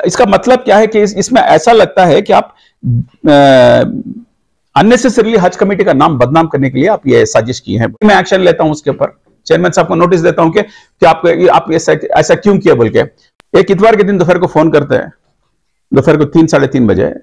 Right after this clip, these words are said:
उस दिन Sunday रहता तो generally हमें off, mobile off था। अ, बहुत ही, अ, बदगाली देके ना ईओ को, कहाँ है उन्हें, इस तरह की loves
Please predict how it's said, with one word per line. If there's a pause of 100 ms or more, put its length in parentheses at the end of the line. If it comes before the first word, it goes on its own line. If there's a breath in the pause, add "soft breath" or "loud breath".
(240)
उस
दिन
Sunday
रहता
तो
generally
हमें
off,
mobile
off
था।
अ,
बहुत
ही,
अ, (460)
बदगाली
देके
ना
ईओ
को, (680)
कहाँ
है
उन्हें, (720)
इस
तरह
की
loves